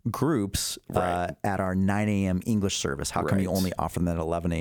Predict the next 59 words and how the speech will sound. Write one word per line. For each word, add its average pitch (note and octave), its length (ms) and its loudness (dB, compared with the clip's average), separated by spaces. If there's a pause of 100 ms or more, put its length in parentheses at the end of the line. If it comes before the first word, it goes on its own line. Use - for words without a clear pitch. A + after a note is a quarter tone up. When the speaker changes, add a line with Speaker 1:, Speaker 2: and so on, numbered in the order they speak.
Speaker 1:
M?" E2+ 320 0
Speaker 2:
Right. - 360 -8 (100)
Speaker 1:
It F#2 220 -2 (100)
seemed G#2+ 200 0
like G#2 120 0
it - 20 4
would F#2 80 0
be F#2 80 2
nice C3+ 320 2
for G2+ 180 0
students F2+ 380 0
to F#2 60 0
have F2 220 -2
the - 100 -4
option D#2+ 520 -2 (220)
Speaker 2:
Yeah. G2+ 220 -2
Speaker 1:
when F#2 160 2
their E2+ 100 2
parents C3+ 420 0
are F#2+ 60 2
going E2 280 0
to - 60 -2
the E2 80 -6
English E2 220 0
service. E2 480 0 (640)
And D3+ 180 2
we E3+ 60 2
were, - 120 -2
I - 60 -2
was D3+ 120 -2
thinking, B2+ 200 2 (100)
I A2+ 40 4
was G#2+ 80 2
like, B2+ 100 0
"Yeah, F3 140 2
it's - 100 -4
always F3+ 260 0
a A#2 40 -2
good G2+ 180 0
question G2 380 0
to F#2 60 0
kinda F2+ 200 2
Speaker 2:
Yeah. F#2 120 4
Speaker 1:
raise," F#2+ 180 0
but G#2 100 2
it's, G2+ 140 -2
like, G#2+ 120 0
the A#2 100 4
idea A2 260 2
of, G2 80 -2
like, G2 180 2
"Oh, - 200 -2
we C#3 160 4
feel F#3+ 340 2
like F2 420 -2 (600)
thirteen, A#2+ 880 2 (140)
sixth - 460 -4
grade G#2+ 420 2
on F#2+ 280 2